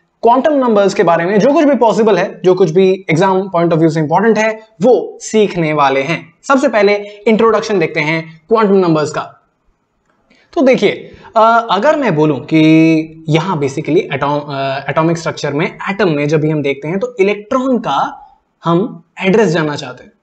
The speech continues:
ठीक है? तो ये उसी तरीके से, तरीके से है जैसे कि किसी भी इंसान का हम जानना चाहते हैं,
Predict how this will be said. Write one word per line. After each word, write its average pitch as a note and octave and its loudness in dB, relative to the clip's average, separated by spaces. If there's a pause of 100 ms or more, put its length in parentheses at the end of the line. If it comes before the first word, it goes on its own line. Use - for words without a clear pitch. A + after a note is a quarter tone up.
(140)
ठीक D3 -2
है? - -8 (160)
तो D#4+ 2
ये D4+ 2
उसी C#4+ 0
तरीके C4 2
से, E3+ 0
तरीके E3 0
से E3 -2
है G3+ 2
जैसे F#3 0
कि F#3 -2
किसी F#3 0
भी F#3+ 4
इंसान E3+ 0
का D#3+ -2
हम D3 -4
जानना C#3 -4
चाहते B2+ -16
हैं, - -20